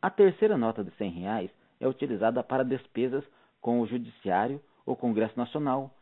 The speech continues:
Assembleias Estaduais e Câmaras de Vereadores, que empregam políticos de todos os partidos. A quarta nota de cem reais deixa a carga tributária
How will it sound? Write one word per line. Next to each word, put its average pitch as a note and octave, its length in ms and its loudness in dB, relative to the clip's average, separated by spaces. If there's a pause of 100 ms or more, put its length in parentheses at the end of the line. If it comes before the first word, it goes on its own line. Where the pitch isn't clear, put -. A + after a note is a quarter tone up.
Assembleias G#2 540 -2
Estaduais B2 580 -2 (320)
e D3 100 -2
Câmaras C3+ 420 0
de B2 80 -2
Vereadores, C#3 560 4 (360)
que A2 120 -2
empregam A#2 480 -2
políticos A#2+ 560 -6
de G#2+ 140 -2
todos F3 340 -2
os F3+ 140 -4
partidos. D#3+ 600 -4 (1800)
A D3 100 -4
quarta F#3 380 -2
nota A#2 240 -2
de - 80 -14
cem F2+ 200 -10
reais G2+ 380 -6 (340)
deixa B2+ 320 -4
a A#2+ 60 -8
carga A#2+ 300 -2
tributária F#2+ 680 -4